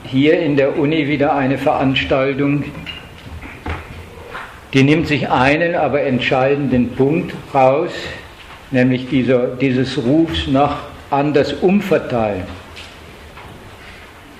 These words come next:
Und wendet das mal prinzipiell,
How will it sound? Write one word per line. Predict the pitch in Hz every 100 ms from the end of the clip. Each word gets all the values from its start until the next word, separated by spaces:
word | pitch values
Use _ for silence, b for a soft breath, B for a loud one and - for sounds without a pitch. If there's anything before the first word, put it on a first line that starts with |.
| - - - - - - - -
Und | 143 139 - - - - - - - - -
wendet | 123 135 151 156 147
das | 143 160
mal | 143
prinzipiell, | 139 135 139 139 139 - 123 127 151 175